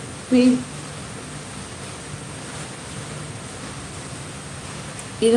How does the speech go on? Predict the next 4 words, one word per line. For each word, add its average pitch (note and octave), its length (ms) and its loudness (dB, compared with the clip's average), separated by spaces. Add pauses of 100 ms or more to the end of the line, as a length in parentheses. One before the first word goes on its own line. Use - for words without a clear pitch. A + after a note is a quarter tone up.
வந்து A3 240 10
சாரியுடைய G#3 460 12 (100)
பல்லு, F3+ 260 12 (1800)
சாரியுடைய G#3+ 540 10